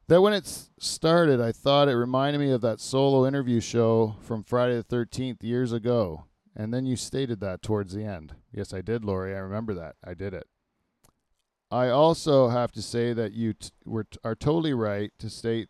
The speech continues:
that our huge family is and will always be a terrific support for you in everything that you do.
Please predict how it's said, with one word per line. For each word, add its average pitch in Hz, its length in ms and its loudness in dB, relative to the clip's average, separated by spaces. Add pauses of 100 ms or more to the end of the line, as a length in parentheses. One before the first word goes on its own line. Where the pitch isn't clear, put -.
that 107 340 -4
our 101 240 -8
huge 131 380 -8
family 113 480 -8
is 117 400 -4
and 113 100 -4
will 110 80 -4
always 113 380 0
be 98 180 -8
a 95 60 -8
terrific 104 380 -8
support 104 440 -6 (240)
for 104 140 -10
you 95 400 -8 (640)
in 98 100 -12
everything 110 500 -8
that 98 140 -10
you 98 140 -12
do. 135 480 -2